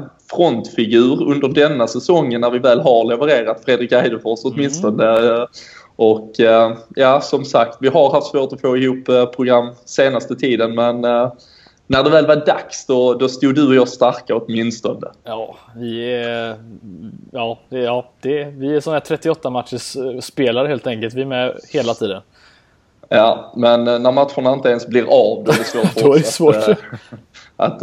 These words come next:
Speaker 1: leverera. Viktor Fagerström, eh, är fast på sitt, eh, jobb. Jag har dock dubbelkollat så att han är ledig på onsdag. Jag börjar bli lite orolig att han hade kvällsvecka när det var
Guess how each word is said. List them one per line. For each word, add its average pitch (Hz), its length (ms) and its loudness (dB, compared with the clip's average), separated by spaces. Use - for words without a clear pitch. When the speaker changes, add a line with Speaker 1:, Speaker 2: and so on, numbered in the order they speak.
Speaker 1:
leverera. 113 1080 2
Viktor 156 340 2
Fagerström, 147 680 2
eh, 147 60 4
är 131 380 4
fast 127 320 0
på 117 80 -2
sitt, 117 360 -6
eh, 113 240 4
jobb. 123 560 4
Jag 147 100 0
har 117 280 4
dock 139 240 -2
dubbelkollat 117 580 0
så 117 80 0
att 113 80 -4
han 120 180 -6
är 120 180 4
ledig 120 340 0
på 117 60 -6
onsdag. 117 680 -2
Jag 110 100 -4
börjar 110 160 2
bli 113 120 0
lite 120 220 -2
orolig 120 500 4
att 120 140 4
han 120 80 2
hade 113 140 2
kvällsvecka 113 800 0
när 117 140 -2
det 120 60 -4
var 117 280 2